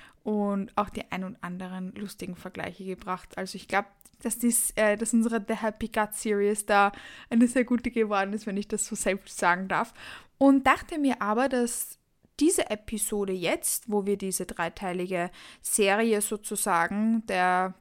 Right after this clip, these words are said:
The Happy Gut Series eben abgeschlossen haben,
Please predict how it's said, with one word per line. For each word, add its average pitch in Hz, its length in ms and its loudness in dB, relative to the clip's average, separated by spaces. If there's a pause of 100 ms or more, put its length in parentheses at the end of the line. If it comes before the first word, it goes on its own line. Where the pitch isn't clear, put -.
The 214 60 0
Happy 214 300 -2
Gut 226 280 4
Series 214 520 2
eben 208 200 -4
abgeschlossen 208 840 -2
haben, 185 340 0